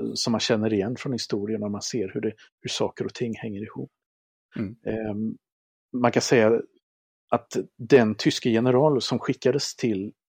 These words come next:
Speaker 1: Baltikum för att hålla ordning på de här trupperna och li-, se till att de gjorde sitt jobb då, han gick istället sin egen väg och, eh, ställde till enorma problem för alla sidor. Både för bolsjevikerna, både för segrarmakterna i första världskriget och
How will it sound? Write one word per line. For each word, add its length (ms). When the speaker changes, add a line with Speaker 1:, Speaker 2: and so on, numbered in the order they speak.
Speaker 1:
Baltikum 640
för 160
att 120
hålla 200
ordning 360
på 100
de 80
här 100
trupperna 400
och 140
li-, 160
se 160
till 260
att 140
de 220
gjorde 240
sitt 220
jobb 240
då, 140
han 220
gick 220
istället 340
sin 140
egen 320
väg 200
och, 320
eh, 540
ställde 360
till 200
enorma 440
problem 380
för 180
alla 340
sidor. 540
Både 180
för 100
bolsjevikerna, 760
både 300
för 140
segrarmakterna 760
i 40
första 280
världskriget 600
och 220